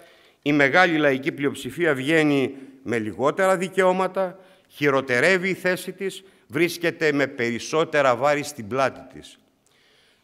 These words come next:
Στη χώρα μας, όποια κυβέρνηση κι αν πέρασε, νομίζεις πως οι αποφάσεις για την υγεία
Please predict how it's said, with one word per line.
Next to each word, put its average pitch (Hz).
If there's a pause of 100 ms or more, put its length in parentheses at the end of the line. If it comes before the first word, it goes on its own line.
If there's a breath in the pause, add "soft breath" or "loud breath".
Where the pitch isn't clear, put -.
(260 soft breath)
Στη -
χώρα 220
μας, 208
όποια 214
κυβέρνηση 160
κι 120
αν 110
πέρασε, 117 (360 soft breath)
νομίζεις 190
πως -
οι 139
αποφάσεις 135
για 131
την 120
υγεία 165